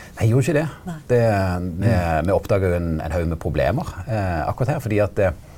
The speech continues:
Speaker 1: hvis du spør en basehopper <clears throat> om han er redd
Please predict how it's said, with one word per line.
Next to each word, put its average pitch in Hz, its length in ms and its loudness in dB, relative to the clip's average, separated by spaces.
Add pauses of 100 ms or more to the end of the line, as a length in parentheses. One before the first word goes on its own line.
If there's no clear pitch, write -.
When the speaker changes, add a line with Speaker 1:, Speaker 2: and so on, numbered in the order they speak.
(300)
Speaker 1:
hvis - 100 -2
du 143 80 2
spør 101 220 0
en 151 80 4
basehopper 104 600 2 (120)
<clears throat> 127 260 4 (1000)
om - 80 0
han 117 80 2
er 117 100 4
redd 175 160 0